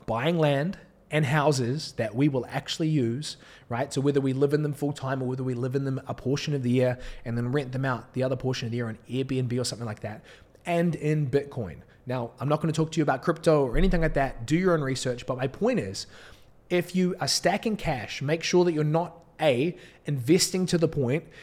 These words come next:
that you are going to be sacrificing the cash you might need soon,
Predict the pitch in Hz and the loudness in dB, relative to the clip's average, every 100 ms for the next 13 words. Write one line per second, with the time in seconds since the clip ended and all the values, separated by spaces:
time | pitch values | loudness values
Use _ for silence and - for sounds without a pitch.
0 | - 120 143 - 147 165 156 139 139 135 | -12 2 2 2 2 4 4 2 2 2
1 | 143 156 156 131 - - 160 - 165 156 | 2 2 2 -2 -2 0 0 2 2 2
2 | 151 - 135 - - 147 135 - 143 123 | 2 0 -4 2 2 4 -2 -2 0 0
3 | 131 170 151 151 160 151 - 180 123 165 | 2 2 0 0 0 2 4 4 4 0
4 | 214 | -4